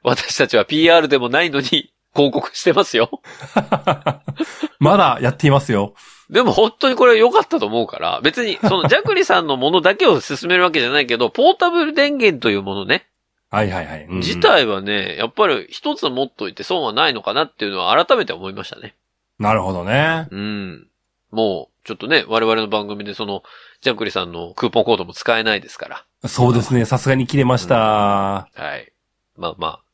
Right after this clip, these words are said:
Speaker 1: いろんなところで検討してみていただければなというふうに思いますけどね。
Speaker 2: うん。
Speaker 1: はい。あ、まあまあ、昔からヒッキーさんはもう購入いただいてるの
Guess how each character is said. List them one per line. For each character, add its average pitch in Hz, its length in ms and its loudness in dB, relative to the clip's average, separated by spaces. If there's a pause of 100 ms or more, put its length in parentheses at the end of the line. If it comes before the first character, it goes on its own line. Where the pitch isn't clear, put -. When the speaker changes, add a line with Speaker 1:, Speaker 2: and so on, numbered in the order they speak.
Speaker 1:
い - 100 -14
ろ 87 120 -6
ん - 20 -10
な 82 80 -14
と 85 120 -12
こ 92 100 -8
ろ 82 60 -10
で 82 100 -14
検 - 260 -16
討 85 80 -12
し - 40 -18
て 90 60 -20
み 90 80 -20
て 78 120 -16 (220)
い - 80 -16
た 175 100 -4
だ 175 80 -6
け 82 100 -8
れ 85 80 -8
ば 82 100 -12
な 123 120 -2
と - 100 -12
い - 20 -14
う - 40 -20
ふ - 40 -18
う - 20 -18
に 73 80 -20
思 65 100 -20
い 58 40 -20
ま - 60 -20
す - 60 -20
け - 80 -18
ど - 60 -16
ね。 - 160 -2 (540)
Speaker 2:
う 98 100 -6
ん。 170 280 2
Speaker 1:
は 127 80 2
い。 127 40 0
あ、 110 40 -4
ま 131 100 0
あ - 20 -2
ま 98 100 -4
あ、 - 20 -8
昔 104 320 -2
か 196 120 2
ら 190 60 0
ヒ - 80 -10
ッ - 40 -20
キ 127 100 -4
ー - 20 0
さ - 80 -6
ん - 40 -4
は 85 40 -6
も 90 100 -6
う - 40 -8
購 151 180 2
入 143 120 -2
い 123 60 -4
た 127 100 2
だ 113 80 2
い 104 60 -2
て - 100 -8
る 92 60 -12
の - 60 -20